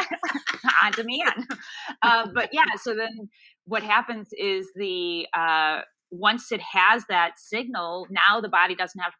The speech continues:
protect anymore. So then it gives you that range back. It allows you to start m-, using the joint better, hence your shoulder. You were able to start moving it, uh, 'cause your body wasn't locking it down. And, uh, yeah, you get your range back, and a lot of times the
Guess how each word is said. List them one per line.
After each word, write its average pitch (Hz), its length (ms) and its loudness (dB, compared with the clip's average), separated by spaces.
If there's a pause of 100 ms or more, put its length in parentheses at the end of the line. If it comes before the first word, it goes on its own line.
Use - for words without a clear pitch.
protect 214 240 -4
anymore. 151 260 -20 (120)
So 175 420 -4
then 180 160 -2
it 180 120 -8 (120)
gives 190 220 -6
you 196 80 -4
that 185 160 -2
range 165 340 -8
back. 151 300 2 (440)
It 185 180 0
allows 170 440 4
you 180 100 -6
to 170 60 -6
start 170 400 -4
m-, 170 200 -18 (160)
using 202 680 -6 (340)
the 165 380 -2 (100)
joint 180 380 -2 (340)
better, 170 400 4 (220)
hence 180 320 -4
your 175 100 -4
shoulder. 165 440 -2
You 185 160 -6
were 165 60 -2
able 160 220 -2
to - 80 -14
start 151 260 -4
moving 175 380 -6
it, 170 120 -2 (380)
uh, 165 160 6
'cause - 160 -14
your 180 120 -6
body 170 240 4
wasn't 165 260 -6
locking 160 320 -6
it 151 140 -14
down. 151 420 0 (100)
And, 147 520 -6
uh, 147 260 0
yeah, 185 180 -4
you 160 120 -10
get 151 100 0
your 160 120 -4
range 160 260 -4
back, 156 180 2
and 160 100 -8
a 151 40 -6
lot 156 160 2
of 151 100 -12
times 151 160 -8
the 135 80 -12